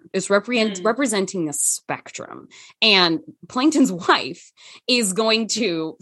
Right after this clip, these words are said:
Speaker 1: fill a category here that, like, that's a category of its own. And it's, it's important to consider the breadth of robot experience. So I would like to, I would like to ke-, keep thinking on it as we go forward. So I guess maybe Pyle, with the hope that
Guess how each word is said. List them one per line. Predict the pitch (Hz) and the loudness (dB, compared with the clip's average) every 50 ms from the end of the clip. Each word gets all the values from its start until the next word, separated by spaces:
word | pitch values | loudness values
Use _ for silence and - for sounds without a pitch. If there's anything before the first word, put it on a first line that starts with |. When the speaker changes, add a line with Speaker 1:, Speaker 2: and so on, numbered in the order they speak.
| - _ _ | -20 _ _
Speaker 1:
fill | - 277 240 226 | -4 -2 -2 -2
a | 196 | -2
category | - 226 240 277 302 269 175 175 156 151 151 156 151 | -2 0 0 0 2 0 0 -2 -2 -2 -4 -4 -6
here | 160 170 147 143 143 139 | -4 -4 -4 -4 -4 -4
that, | 151 156 - | -4 -4 0
like, | 165 160 160 156 - _ _ _ _ _ _ _ _ | 0 -2 -2 -2 -6 _ _ _ _ _ _ _ _
that's | 196 226 262 392 | -2 0 0 0
a | |
category | - 403 415 427 349 427 403 403 415 403 | 2 2 2 4 4 4 4 4 4 2
of | 349 | 2
its | 381 - 427 480 370 | 0 2 2 4 2
own. | 170 113 - - - _ _ _ _ | 2 0 -2 -10 -20 _ _ _ _
And | 233 240 233 | 2 4 4
it's, | 240 233 - - | 2 0 2 0
it's | 262 262 269 | 0 0 4
important | 277 262 262 262 - 349 349 277 320 311 | 4 4 4 4 2 -2 -2 -2 -2 -4
to | 311 | -2
consider | - 294 269 - 269 262 247 | -4 -4 -4 -4 -4 -6 -4
the | 214 233 | -4 -6
breadth | 196 170 202 226 262 254 - - _ _ | -8 -4 0 2 2 2 0 -4 _ _
of | 196 180 151 | -6 -4 -2
robot | 160 165 156 147 151 147 127 | 0 -2 0 0 -2 -4 -6
experience. | 127 - - - 170 107 85 - _ - - | -8 -12 -10 -8 -8 -10 -10 -14 _ -10 -4
So | - 226 196 180 175 175 - - - - _ | 0 4 4 4 4 2 0 -8 -20 -2 _
I | 220 254 | 2 2
would | 240 226 | 2 2
like | 226 262 254 254 | 2 2 2 2
to, | - 302 - - | -2 -2 0 0
I | 233 | -2
would | 226 247 220 | -2 -2 -4
like | 202 233 247 262 262 - - - _ _ _ - | -4 -4 -4 -4 -4 -8 -12 -14 _ _ _ -10
to | - - 285 262 | -4 -2 -2 -2
ke-, | - | -2
keep | - 294 285 - - - | 0 0 0 0 0 -2
thinking | 269 262 262 - - 196 170 151 | 2 2 2 2 2 -2 -2 -2
on | 151 151 151 | -4 -4 -4
it | 151 | -4
as | 156 156 165 185 | -4 -4 -2 -2
we | 190 | 2
go | 170 165 156 | 2 2 2
forward. | 156 202 190 165 160 | 2 2 2 2 2
So | - 214 | 2 2
I | 208 | 2
guess | 196 170 196 220 - - - | 2 2 2 2 2 0 0
maybe | 415 453 440 494 480 480 | 2 2 4 4 4 6
Pyle, | 523 508 508 523 554 554 539 - - - - _ | 6 6 6 6 4 4 2 0 -10 -20 -8 _
with | 269 285 - - | -2 -2 0 2
the | 262 254 233 220 - | 2 2 2 0 -4
hope | - - 240 302 320 - - _ - _ _ | -2 2 2 2 2 2 -6 _ -20 _ _
that | 180 180 220 214 190 | 0 2 2 2 2